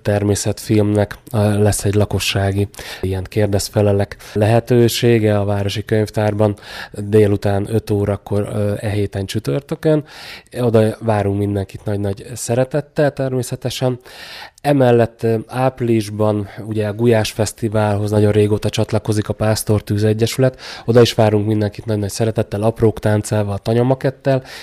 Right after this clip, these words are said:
Érkezünk szokás szerint, illetve lesz egy Pásztortűz különdíjunk. Áprilisban és májusban hét ferences rendi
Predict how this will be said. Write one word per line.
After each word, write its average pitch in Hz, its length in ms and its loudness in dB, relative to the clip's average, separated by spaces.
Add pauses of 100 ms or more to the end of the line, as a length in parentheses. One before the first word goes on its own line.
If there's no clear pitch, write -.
Érkezünk 113 520 2
szokás 135 320 0
szerint, 117 220 0
illetve 107 260 0
lesz 110 240 2
egy 104 140 0
Pásztortűz 104 680 -4 (300)
különdíjunk. 147 800 2 (580)
Áprilisban 151 560 2
és 117 140 0
májusban 110 880 2 (340)
hét 147 240 4
ferences 113 580 2
rendi 107 560 2